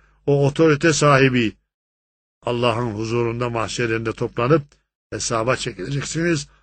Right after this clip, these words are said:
Aklınızı başınıza toplayın diyerek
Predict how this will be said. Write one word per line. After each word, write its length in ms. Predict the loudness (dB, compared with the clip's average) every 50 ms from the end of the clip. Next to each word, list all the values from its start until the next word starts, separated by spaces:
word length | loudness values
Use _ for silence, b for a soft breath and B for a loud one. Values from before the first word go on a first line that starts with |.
| _ _
Aklınızı 540 | -6 -6 -4 -4 -4 -6 -6 -4 -4 -4 -2
başınıza 680 | 0 0 0 -2 -4 -6 -6 -4 0 2 2 2 0 -2 _ _ _ _ _ _ -6
toplayın 500 | -6 -6 -4 -2 -2 0 0 0 -2 -2
diyerek 420 | -2 0 2 4 2 2 2 0